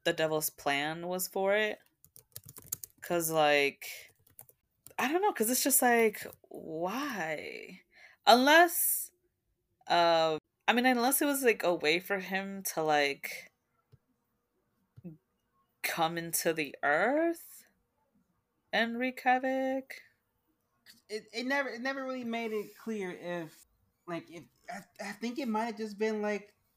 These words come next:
Speaker 2: the devil's spawn. Like, I guess the devil needed to replenish himself. I don't know, but the book is not called What Happened to Rosemary's Baby. I'm sorry. The, there is
Speaker 1: Wow.
Speaker 2: a, there's a sequel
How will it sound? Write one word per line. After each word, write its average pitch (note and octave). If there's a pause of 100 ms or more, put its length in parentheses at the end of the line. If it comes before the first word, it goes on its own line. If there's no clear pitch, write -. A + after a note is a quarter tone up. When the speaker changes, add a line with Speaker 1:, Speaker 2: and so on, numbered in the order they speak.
(120)
Speaker 2:
the E3+
devil's F#3
spawn. F3+
Like, C#3
I D3
guess D#3
the D#3+
devil D#3+
needed E3
to D#3+
replenish E3
himself. F#3 (560)
I A3
don't A3
know, E3+
but E3
the F#3
book G#3
is F#3+
not E3+
called E3
What D3+
Happened D3+
to D3+
Rosemary's C#3
Baby. B2
I'm C3+
sorry. C3
The, B2+ (680)
there F3
is C#3+
Speaker 1:
Wow. -
Speaker 2:
a, D3 (1300)
there's F#3+
a D#3+
sequel A3+